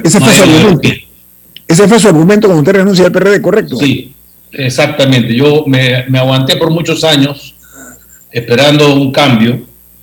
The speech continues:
Speaker 2: con la esperanza de que hubiera un, un cambio en la dirigencia, un cambio en el rumbo, pero no se, no se dio. Y al contrario, se ha pronunciado el, el clientelismo, se ha pronunciado el,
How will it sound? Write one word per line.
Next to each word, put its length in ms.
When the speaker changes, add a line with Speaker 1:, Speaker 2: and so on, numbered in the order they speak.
Speaker 2:
con 100
la 60
esperanza 420
de 140
que 80
hubiera 320
un, 880
un 60
cambio 320
en 40
la 80
dirigencia, 680
un 60
cambio 320
en 80
el 120
rumbo, 520
pero 220
no 120
se, 260
no 120
se 140
dio. 320
Y 100
al 100
contrario, 440
se 100
ha 80
pronunciado 720
el, 60
el 400
clientelismo, 680
se 80
ha 60
pronunciado 480
el, 80